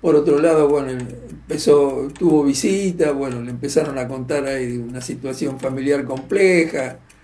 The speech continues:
donde, bueno, la, la novia o la pareja que tenía, bueno, lo estaba traicionando, bueno, todo un drama familiar, etcétera. Bueno, todas cuestiones que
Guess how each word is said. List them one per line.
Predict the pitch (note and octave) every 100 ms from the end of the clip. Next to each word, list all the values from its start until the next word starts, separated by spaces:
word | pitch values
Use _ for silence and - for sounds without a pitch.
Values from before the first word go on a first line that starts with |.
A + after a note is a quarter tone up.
| - - -
donde, | D3 C3 C3+
bueno, | C3+ B2+ A#2
la, | B2 A#2 A#2+ B2 - _ - -
la | A#2+ - - -
novia | D#3 E3 E3 C#3+ C3 B2+
o | A2+
la | A2 G2 -
pareja | - C3+ D3 C3
que | B2+
tenía, | B2 C#3 F3 C#3
bueno, | C3+ B2
lo | A#2+
estaba | B2 D3+ B2 B2 B2 -
traicionando, | D3 B2+ C#3 C#3+ F#3+ F#3 F3 D3+ C#3+
bueno, | C#3 C3 B2+
todo | D3 C#3
un | C3+
drama | C#3 B2+ A#2+
familiar, | B2+ C#3 D3 D#3+ D#3 C3+ - - _ - _ - - _ -
etcétera. | - - F#3 F3 D3
Bueno, | C#3 C#3 B2+ B2 -
todas | E3 D#3
cuestiones | D3+ D#3 - E3+ F#3 E3+ C3+ - -
que | C#3 B2+ A#2+ A2+